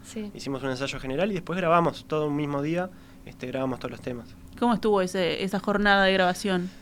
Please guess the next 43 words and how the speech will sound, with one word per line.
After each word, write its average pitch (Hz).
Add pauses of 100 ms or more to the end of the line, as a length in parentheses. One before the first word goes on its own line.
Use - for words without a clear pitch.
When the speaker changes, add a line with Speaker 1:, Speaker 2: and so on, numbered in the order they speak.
(140)
Speaker 1:
Uh, 359
fue 247
intensa. 220
La 196
primera 220
vez 247
que 185
yo 202
estaba 214
en 196
un 196
estudio 214
de 196
grabación, 196
no 220
sé 214
vos, 220
Joaco, 233
si -
ya 220
habías 214
estado. 247
Speaker 2:
Eh, 143
así -
en 139
ese 127
formato 127
no, 135 (320)
este, 117 (140)
pero, 120 (760)
pero 127
sí, 143
como 175
que -
de 151
todos 196
en 143
realidad, 156
Speaker 1:
Mm. 208
Speaker 2:
este, 127
fue 147
una 131
experiencia 131